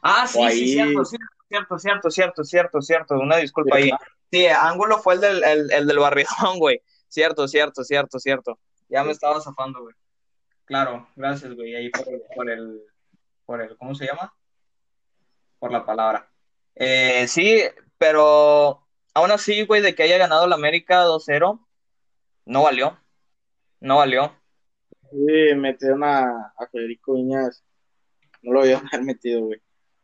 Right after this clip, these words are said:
Speaker 2: Pues
Speaker 1: Claro,
Speaker 2: ahí está.
Speaker 1: sí. Eh, dice el reglamento, güey. Bueno, básicamente fue, fue el reglamento, por eso lo sancionaron y por eso le dieron, este, ventaja a Atlas tres cero,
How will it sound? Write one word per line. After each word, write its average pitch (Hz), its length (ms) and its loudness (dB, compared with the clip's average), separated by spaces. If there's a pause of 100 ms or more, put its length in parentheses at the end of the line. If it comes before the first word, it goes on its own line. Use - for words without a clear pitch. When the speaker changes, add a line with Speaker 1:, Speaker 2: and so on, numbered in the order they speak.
(220)
Speaker 2:
Pues - 200 -20
Speaker 1:
Claro, 170 320 0
Speaker 2:
ahí 151 80 -4
está. 123 240 -4
Speaker 1:
sí. 143 340 -10 (840)
Eh, 143 520 0 (200)
dice 165 320 -2
el 220 120 4
reglamento, 156 680 0
güey. 190 400 2 (180)
Bueno, 175 260 0
básicamente 180 640 -2
fue, 175 260 2 (100)
fue 160 120 2
el 160 60 -4
reglamento, 156 580 -2
por 139 160 0
eso 139 140 -4
lo 170 100 4
sancionaron 139 640 -2
y 127 60 -4
por 120 180 -2
eso 123 160 -4
le 135 120 2
dieron, 127 540 0 (400)
este, 120 480 0
ventaja 120 640 0
a 120 40 2
Atlas 127 380 -4
tres 139 260 -4
cero, 151 320 -4